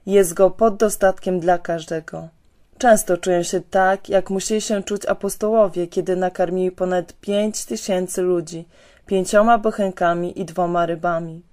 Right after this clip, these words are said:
Sekret tkwił w tym, że otrzymali je z błogosławionej ręki mistrza. Każdy najadł się dosyta, a zostało jeszcze dwanaście koszy resztek. Nigdy nie zabrakło słowa życia dla umierających w obozach koncentracyjnych,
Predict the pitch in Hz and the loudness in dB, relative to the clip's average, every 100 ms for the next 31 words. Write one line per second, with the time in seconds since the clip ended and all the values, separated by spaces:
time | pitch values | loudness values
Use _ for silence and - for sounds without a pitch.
0 | _ _ _ _ _ - - 240 - 165 | _ _ _ _ _ -6 0 0 2 -4
1 | 165 - - - 226 220 - - 208 170 | -4 -14 -10 -2 -2 -2 -6 0 2 2
2 | 165 - 196 - 196 208 220 226 202 190 | 0 0 -2 -4 0 4 4 4 0 0
3 | 180 - 185 196 208 185 208 214 226 214 | -2 -4 -4 -2 -2 -2 -2 0 0 0
4 | 185 185 185 180 180 175 - - 170 170 | 0 -2 -4 -6 -4 -4 -8 -12 -12 -12
5 | _ _ _ _ _ - 208 190 202 214 | _ _ _ _ _ 6 6 6 4 6
6 | 190 170 - 180 165 175 202 190 214 - | 6 4 0 -4 -2 -2 -2 2 2 4
7 | 180 170 - 226 247 208 196 - 180 180 | 0 -2 0 2 2 2 -2 -6 -6 -4
8 | 175 208 247 - 190 180 175 170 165 165 | 0 0 0 -6 -6 -6 -6 -6 -6 -8
9 | - 165 165 - _ _ - 226 240 180 | -10 -16 -16 -20 _ _ -4 0 0 2
10 | 180 185 180 185 202 202 - 208 - 202 | 2 2 2 4 6 4 2 -4 -4 2
11 | 196 190 202 196 214 190 190 196 190 190 | 4 4 0 -2 0 2 2 2 2 2
12 | 202 214 226 202 202 202 196 170 165 175 | 2 0 -4 -4 -2 0 0 -2 -4 -10
13 | 160 190 165 175 175 - 180 170 170 | -6 -6 -4 -4 -4 -2 -4 -4 -8